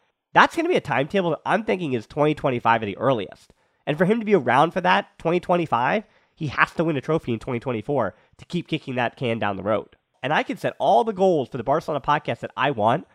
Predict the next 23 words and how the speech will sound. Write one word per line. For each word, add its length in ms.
but 100
having 300
been 120
doing 260
this 160
now 180
for 140
coming 260
on 160
ten 300
years, 380
Barcelona 420
dot 180
com 300
is 140
celebrating 460
its 140
fourteenth 680
birthday 560
this 160
coming 300
year. 320
So 280